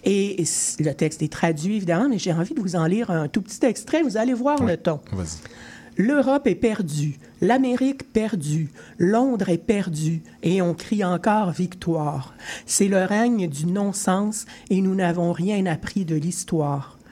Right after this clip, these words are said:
Speaker 1: Les gens sont morts de leur vivant, étourdis par les lumières des rues,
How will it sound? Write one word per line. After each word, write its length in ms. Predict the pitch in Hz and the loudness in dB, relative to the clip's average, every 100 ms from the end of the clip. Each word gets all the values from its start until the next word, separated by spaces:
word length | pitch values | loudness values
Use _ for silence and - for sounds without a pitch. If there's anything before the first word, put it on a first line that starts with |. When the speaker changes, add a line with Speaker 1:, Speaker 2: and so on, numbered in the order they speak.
| - - 165 | -18 -6 0
Speaker 1:
Les 160 | 170 | 2
gens 180 | 170 180 | 2 0
sont 240 | - 165 151 | 0 2 2
morts 380 | 165 190 180 156 | 2 2 2 2
de 80 | |
leur 300 | 147 151 147 | 0 2 0
vivant, 520 | 139 156 214 160 151 185 - - - - - | -2 -2 -2 -2 -4 -6 -12 -20 -20 -8 0
étourdis 680 | 254 254 226 226 147 180 180 | 0 0 -4 -4 -4 -4 -2
par 220 | 156 147 | -2 0
les 100 | 147 | 0
lumières 520 | 147 180 180 170 170 | 0 0 0 0 -2
des 160 | 156 156 | -2 -2
rues, 300 | 156 165 | 0 -2